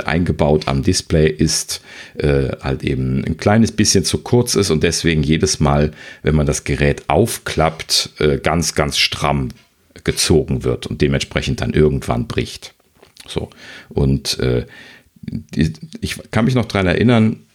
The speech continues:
äh, das ist jetzt schon alt, ne? Also wir, wir sind jetzt im vierten Jahr von den, von den Geräten, ne? Und, ähm, eigentlich lief das jetzt aus und, ähm, äh, also ja, also das haben wir noch nicht gesagt. Und jetzt haben sie es um ein Jahr verlängert. Also d-,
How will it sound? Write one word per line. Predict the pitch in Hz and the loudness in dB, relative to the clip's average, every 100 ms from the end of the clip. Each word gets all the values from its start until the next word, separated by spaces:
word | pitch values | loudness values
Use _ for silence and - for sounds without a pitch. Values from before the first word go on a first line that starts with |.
| - | -10
äh, | - | -6
das | 78 98 | 0 0
ist | |
jetzt | - - | 2 0
schon | - - | -2 -2
alt, | 73 76 - - - - | 0 0 0 -8 -12 0
ne? | 135 | 2
Also | 131 80 | 4 2
wir, | 80 78 | 2 2
wir | 78 | -2
sind | 101 | 0
jetzt | 101 - | 0 0
im | 78 | -2
vierten | - 117 - 80 | -2 -2 0 0
Jahr | 78 78 | 2 2
von | 98 95 | 0 0
den, | 76 73 73 | 0 0 -2
von | - 73 | -2 0
den | 76 71 | 0 0
Geräten, | 80 73 69 - 170 131 | 0 0 0 0 0 2
ne? | 104 170 - - - - - | 2 0 -4 -20 -20 -20 -18
Und, | - 78 78 78 - - | -2 2 4 2 -4 -2
ähm, | 73 67 67 67 - | 0 2 0 0 0
eigentlich | 80 113 113 | -2 -2 2
lief | - - | 2 2
das | 101 - | 0 0
jetzt | 80 - | -2 0
aus | 69 110 190 - - - | 2 4 2 -2 -6 -4
und, | 90 85 82 - 80 | 0 0 -2 -4 0
ähm, | 78 73 71 - - - - - - | 2 2 0 -4 -14 -20 -20 -20 -6
äh, | 76 71 67 65 - _ _ _ | -2 0 0 -4 -8 _ _ _
also | 82 85 | 0 2
ja, | 73 - | 2 0
also | 71 71 | 0 0
das | 67 69 69 71 - | 0 0 0 0 -2
haben | - 71 | -2 0
wir | |
noch | 64 | -2
nicht | 64 | -2
gesagt. | 78 71 - | 0 0 2
Und | 76 | 2
jetzt | 85 | 2
haben | 98 | 2
sie | 90 | 2
es | 80 | 2
um | 78 | 0
ein | - 80 | 2 4
Jahr | 78 69 | 4 2
verlängert. | - 69 62 117 - - | 0 -2 -2 -6 -12 -8
Also | - 120 | -4 -4
d-, | 123 - | -2 -4